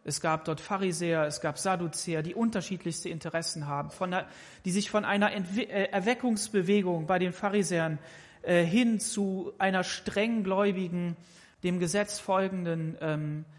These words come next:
Schicht entwickelt haben, die jeden anderen kontrolliert haben, Gesetze auferlegt haben. Oder Sadduzäer, denen es im Prinzip nur um das Hier und Jetzt ging,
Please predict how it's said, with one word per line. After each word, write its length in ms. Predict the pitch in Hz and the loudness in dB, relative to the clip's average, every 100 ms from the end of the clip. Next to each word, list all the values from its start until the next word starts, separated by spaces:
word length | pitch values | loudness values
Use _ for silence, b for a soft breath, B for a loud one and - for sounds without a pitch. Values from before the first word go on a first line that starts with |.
| B | B
Schicht 380 | - 214 208 - | -4 -2 -2 -2
entwickelt 480 | 160 170 190 170 170 | -4 -4 -4 -4 -4
haben, 180 | 156 151 | -4 -4
die 100 | 156 | -2
jeden 260 | 175 185 | -2 -2
anderen 260 | - 165 156 | -4 -6 -6
kontrolliert 640 | - 156 - 147 165 156 | -6 -8 -8 -6 -6 -6
haben, 240 | 156 147 147 | -6 -4 -4
Gesetze 480 | 143 170 170 - 175 | -4 -4 -6 -6 -4
auferlegt 680 | 180 - 147 147 143 - | -4 -4 -6 -4 -6 -8
haben. 340 | 143 135 143 131 B B B B | -8 -8 -8 -14 B B B B
Oder 180 | 175 180 | 2 4
Sadduzäer, 680 | 180 202 196 - 190 180 170 | 4 2 0 -2 0 0 2
denen 240 | 175 175 | 0 0
es 160 | 165 - | -2 -4
im 100 | 170 | -4
Prinzip 520 | 185 175 - 214 202 | -4 -4 -2 -2 0
nur 260 | 196 214 | 2 2
um 140 | 190 175 | 0 2
das 260 | 185 185 | 2 0
Hier 240 | - 214 208 | 0 2 2
und 160 | 170 | 2
Jetzt 400 | 185 196 - - | 0 0 -2 -6
ging, 320 | 202 190 185 | 0 0 0